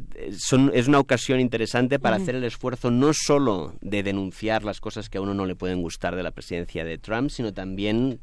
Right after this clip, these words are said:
Speaker 1: para, eh, sofisticar el conocimiento que tenemos sobre el país vecino, eh, analizar también los logros que en función de sus propios objetivos ha tenido. Yo desca-, des-,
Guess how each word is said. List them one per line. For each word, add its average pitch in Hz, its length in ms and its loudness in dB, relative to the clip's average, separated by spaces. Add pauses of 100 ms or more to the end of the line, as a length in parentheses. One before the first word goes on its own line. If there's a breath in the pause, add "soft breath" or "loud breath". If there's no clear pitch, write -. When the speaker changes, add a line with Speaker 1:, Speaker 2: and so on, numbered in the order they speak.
Speaker 1:
para, 87 480 -10 (180)
eh, 92 160 -10
sofisticar 98 500 -4
el 95 60 0
conocimiento 98 480 -2
que 95 80 -4
tenemos 95 460 -4 (260 soft breath)
sobre 98 220 -2
el 95 80 -2
país 95 240 0
vecino, 110 500 4 (320 loud breath)
eh, 95 240 -2
analizar 104 480 4
también 110 460 4
los 101 260 0
logros 120 580 2
que 117 300 2
en 110 160 0
función 104 340 0
de 110 100 0
sus 107 120 -8
propios 101 280 0
objetivos 98 580 -2 (260 soft breath)
ha 92 100 -2
tenido. 92 320 2
Yo 92 120 -2
desca-, 95 320 -2
des-, 98 180 -4